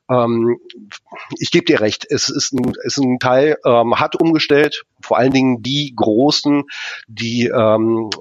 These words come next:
ähm, eigene Teams haben, das Know-how wirklich auch haben, Technik zu verstehen, Marketing zu verstehen. Aber es gibt sicherlich eine große Anzahl noch an, ich sag mal, kleineren mittelständischen Unternehmen,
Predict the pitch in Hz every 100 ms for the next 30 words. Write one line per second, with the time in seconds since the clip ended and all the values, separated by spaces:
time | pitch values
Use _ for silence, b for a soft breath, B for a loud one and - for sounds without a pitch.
0 | - 110 110 113 107 127 131 - 135 131
1 | - 120 120 113 104 127 104 - 113 135
2 | 127 131 123 117 110 107 - 113 113 117
3 | B B B - 123 - 127 - - 120
4 | - 104 - 127 131 104 107 - - 135
5 | - - 113 - 120 120 B B B B
6 | 113 113 - 123 - 120 110 113 113 113
7 | 95 104 110 82 113 - 110 110 101 107
8 | 104 107 107 110 117 110 - 127 131 110
9 | 127 139 120 - 127 120 120 113 110 107
10 | 107 104 104